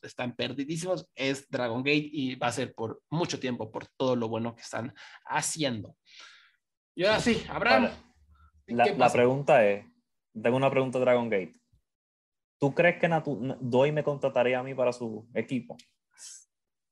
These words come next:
Speaker 1: No, chavo, yo creo que no. O sea, sí necesitas estar
Speaker 2: ¿No?
Speaker 1: muy, muy rostro. Muy, muy, muy rostro. O sea, a lo
Speaker 2: Ah,
Speaker 1: mejor a
Speaker 2: ok.
Speaker 1: un,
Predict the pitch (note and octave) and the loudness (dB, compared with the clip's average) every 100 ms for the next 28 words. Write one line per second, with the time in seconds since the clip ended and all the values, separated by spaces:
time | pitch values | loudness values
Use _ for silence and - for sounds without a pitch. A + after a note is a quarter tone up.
0 | _ _ _ - C#3+ D#3 E3 C#3 F2+ - | _ _ _ -10 -8 -6 -6 -6 -8 -12
1 | - - - _ - D3 F3+ - C#3 F2+ | -18 -20 -20 _ -10 -6 -6 -4 -4 -4
2 | E2 - - A2+ - F#3+ G#3 - A#3 - | -12 -16 -14 -8 -8 -6 -6 -4 -4 -4
3 | - F#3+ F#3+ G3+ G3+ G3 E3+ B2 C#3+ - | -2 -2 -2 -4 -4 -4 -4 -4 -6 -8
4 | - _ _ D#3 G3+ A#3+ A3+ G#3 G3+ G3 | -14 _ _ -6 -2 0 -2 -4 -6 -8
5 | E3+ A#2 - - - - _ _ _ _ | -8 -8 -10 -12 -16 -20 _ _ _ _
6 | _ - _ _ - _ _ - D3 D3 | _ -20 _ _ -20 _ _ -4 0 2
7 | D#3 F#3 G3+ G3+ F#3+ G3 G3+ G3+ F#3 E3+ | 4 4 6 6 6 2 -2 -4 -6 -6
8 | C3+ B2 B2+ | -6 -8 -14